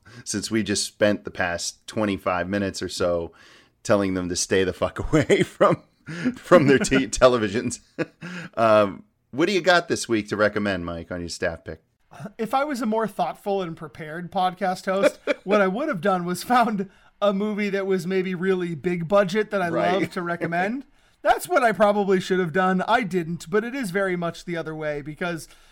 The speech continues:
Speaker 2: I am recommending this week, uh, a movie by my beloved Coen
Speaker 1: <laughs> Oh,
Speaker 2: brothers.
Speaker 1: wow.
Speaker 2: Yeah, right. These guys to me are sort of the opposite of, of no budget. These are guys who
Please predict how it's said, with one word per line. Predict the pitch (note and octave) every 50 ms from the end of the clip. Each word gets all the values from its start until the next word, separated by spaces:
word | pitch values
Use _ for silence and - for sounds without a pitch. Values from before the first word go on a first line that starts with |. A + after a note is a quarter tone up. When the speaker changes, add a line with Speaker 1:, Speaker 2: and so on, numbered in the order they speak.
| _ - _ -
Speaker 2:
I | E3+ F#3+ G3+ A3+
am | A#3+ A3+ G3+
recommending | F#3 F3+ F3+ - F3 E3 D#3+ D#3 D#3 D#3+ D#3 D3
this | D#3 D#3 - -
week, | D3+ D3 D3 D3 D3 - _ _ _ - - - - -
uh, | - F3 E3+ - -
a | F3+ F3+
movie | E3+ E3+ E3+ E3+ E3 F#3+ F#3
by | C#3 E3+ D#3 D3 C#3+ D3 D3+ D#3 D3+
my | C#3+ D#3 D#3 E3+ G3 A#3 B3
beloved | F3+ E3+ F3+ D#3+ D3+ C#3+ C#3+ C#3 D3+ D3 D3 C#3 C3 _ -
Coen | - F#3 F3+ F3 D#3+ D3
Speaker 1:
<laughs> | - B2+
Oh, | A2
Speaker 2:
brothers. | - F3+ - - F#2+ F2 -
Speaker 1:
wow. | - - - - - - _ -
Speaker 2:
Yeah, | - A#3+ D#4 B3+ F#3 D#3 A#2+ C3+
right. | E3+ G3 G#3 G3+ F#3
These | F3+ B3 C#4 B3 G#3
guys | D4+ C4 A#3 G#3+ G#3
to | - A3 G3+
me | G#3+ G#3
are | G3 F#3
sort | - - F#3+ F3+
of | F3+ E3 D3+
the | F3 F3
opposite | E3+ F3 F3+ G3 F#3+ G3 F3 - E3+ D#3+ D#3 - -
of, | E3 D#3+ D3+ C#3+ C#3+ _
of | - E3+ D#3 D3 C3+ D3
no | D#3 E3 F3
budget. | D#3+ - D#3 D3+ B2+ D3 C#3+
These | D3 G3 A3+ A3
are | G3+ F3
guys | E3+ F3 E3+ E3 E3 -
who | - E3 D#3+ C#3+